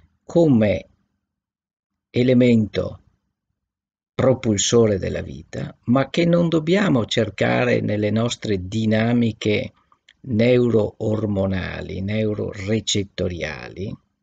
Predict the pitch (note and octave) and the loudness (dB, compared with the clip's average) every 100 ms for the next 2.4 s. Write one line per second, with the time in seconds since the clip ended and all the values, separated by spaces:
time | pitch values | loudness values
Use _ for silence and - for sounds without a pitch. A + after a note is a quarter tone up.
0 | _ _ _ _ _ _ _ B2 A#2 B2+ | _ _ _ _ _ _ _ 0 2 2
1 | A#2 - B2 A#2 A2 F#2+ G2 F#2 D2+ A1+ | 0 2 2 2 0 -2 0 0 -4 -8
2 | - - - C3 | -14 -8 -6 -6